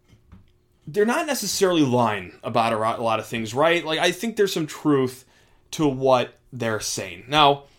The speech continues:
let, let's just take a step back here. Let, let's dial back the clock. Eh, we'll call it five years, s-, seven years, a period when N I L wasn't here,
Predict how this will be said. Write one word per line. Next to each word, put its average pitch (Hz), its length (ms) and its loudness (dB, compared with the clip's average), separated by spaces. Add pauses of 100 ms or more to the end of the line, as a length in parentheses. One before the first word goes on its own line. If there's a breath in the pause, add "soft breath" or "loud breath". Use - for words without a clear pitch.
(400 soft breath)
let, 202 260 2
let's 214 240 4
just - 360 0 (420)
take 147 160 0
a 123 60 -6
step 123 240 2
back 110 240 2
here. 117 160 -4
Let, 208 280 2
let's 240 160 -2
dial 196 280 2
back 160 160 -2
the 147 80 -8
clock. 139 520 -2
Eh, 190 200 -12
we'll 220 140 -6
call 170 180 2
it 123 60 -2
five 92 220 -8
years, - 280 -18 (440 soft breath)
s-, 196 220 -4
seven 175 320 2
years, 151 180 -2 (480 loud breath)
a - 100 2
period 240 380 -4
when 180 400 0 (240)
N 202 140 2
I 175 180 4
L 147 260 6
wasn't 123 400 0
here, 90 320 -12